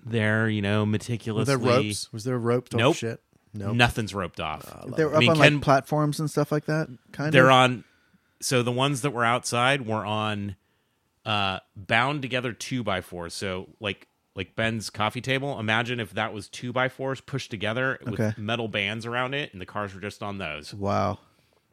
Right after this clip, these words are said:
Speaker 1: Like, it's very organic.
Speaker 3: Yeah.
Speaker 1: Um,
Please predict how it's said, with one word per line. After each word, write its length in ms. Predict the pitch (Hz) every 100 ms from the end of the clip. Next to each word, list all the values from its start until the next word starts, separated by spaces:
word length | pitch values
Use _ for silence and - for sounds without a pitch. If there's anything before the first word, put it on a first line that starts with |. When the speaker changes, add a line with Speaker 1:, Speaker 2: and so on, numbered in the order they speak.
| _
Speaker 1:
Like, 140 | 120
it's 160 | 120 95
very 440 | 95 95 120 135
organic. 720 | 127 113 104 101 95 85 80
Speaker 3:
Yeah. 240 | 110 110 98 - _ _ _
Speaker 1:
Um, 540 | 101 98 90 87 90